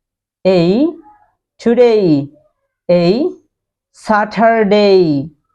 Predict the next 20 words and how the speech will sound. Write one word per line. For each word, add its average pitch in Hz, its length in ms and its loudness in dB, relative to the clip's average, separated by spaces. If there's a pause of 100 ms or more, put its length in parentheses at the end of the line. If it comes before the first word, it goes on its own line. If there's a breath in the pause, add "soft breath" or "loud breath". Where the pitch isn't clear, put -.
(360)
এই 190 280 2 (840)
ডে, 202 340 2 (1120)
এই 196 280 2 (760)
হলিডে, 208 680 0 (1000)
এই 190 240 2 (680)
ওয়ে। 180 220 2 (720)
Got 185 140 0
it? 311 160 -4 (680)
এভাবে 240 360 0
কিন্তু 233 260 -2
আপনাকে 185 400 -2 (160)
প্র্যাকটিস 262 360 -2
করতে 202 280 -4
হবে 143 260 -2 (200)
বাসায়, 156 360 -4 (200)
অনেকবার 196 600 0 (100)
প্র্যাকটিস 170 360 -6
করতে 147 260 -8
হবে, 139 240 -2 (500)
অনেকবার 180 680 -2